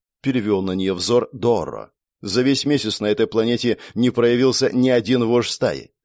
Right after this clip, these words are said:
о Верховном Совете и уважаемой Аматерасу я и вовсе промолчу». «Я согласна с выводами Доро», — вступила в разговор вторая девушка под именем Гурзам, блондинка с миниатюрной фигуркой и карими глазами.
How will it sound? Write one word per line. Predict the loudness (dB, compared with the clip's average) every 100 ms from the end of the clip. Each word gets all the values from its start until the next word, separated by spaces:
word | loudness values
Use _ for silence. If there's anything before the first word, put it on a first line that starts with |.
| -2
о | 0
Верховном | 2 2 2 2
Совете | 2 2 2 0
и | -2 2
уважаемой | 4 4 4 2 0
Аматерасу | 0 0 2 2 2 0
я | 2 2
и |
вовсе | 4 2 0 -2
промолчу». | 0 2 2 0 -2 -2 -6 _ _ _ _
«Я | -4 0 2 4 2
согласна | 2 0 2 2 2 -2
с | -2
выводами | 0 0 0 0
Доро», — | 2 4 4 2 0 -6 -8
вступила | -4 -4 -2 0 2
в |
разговор | 2 2 2 0
вторая | 0 0 2 2
девушка | 2 0 0 -2
под | -2 0
именем | 0 0 0 -2
Гурзам, | -4 -2 0 -2 -4 -8 _ _
блондинка | 0 0 2 0 0 -2
с | 0
миниатюрной | 0 0 0 -2 -2 -4
фигуркой | -4 -2 -2 0 0 -2 -2
и | -2
карими | 2 2 2 0
глазами. | 2 0 0 -8 -14